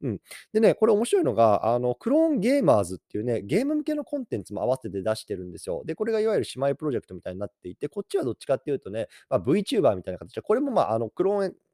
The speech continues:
Xってもうブイ、ね、あの、いわゆる、ブイ、ブイチューブとかそういうのとももう相性抜群なんで、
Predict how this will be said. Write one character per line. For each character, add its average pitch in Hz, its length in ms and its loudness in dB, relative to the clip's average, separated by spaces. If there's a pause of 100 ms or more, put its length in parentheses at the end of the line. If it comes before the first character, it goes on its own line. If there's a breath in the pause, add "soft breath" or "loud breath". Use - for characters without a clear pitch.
(120)
X - 200 -4
っ - 40 -14
て 113 80 -2
も 95 80 -4
う 87 40 -6
ブ 139 200 -2
イ、 - 100 -10 (100)
ね、 107 220 -4
あ 98 220 -4
の、 98 80 -6
い 131 80 0
わ 208 60 4
ゆ 143 80 2
る、 95 160 -4 (340)
ブ 113 220 0
イ、 131 80 2
ブ 127 160 0
イ 160 80 0
チ 160 140 -2
ュ - 20 4
ー 107 40 0
ブ 87 60 -4
と - 100 -18
か 92 100 -4
そ 160 140 -4
う 170 40 2
い 147 40 2
う - 20 -2
の 95 80 -4
と 92 100 -14
も 90 120 -6
も 92 160 -6
う - 20 -2
相 101 100 2
性 131 140 -2
抜 90 260 -8
群 160 140 -4
な 95 80 -10
ん 90 100 -16
で、 151 220 0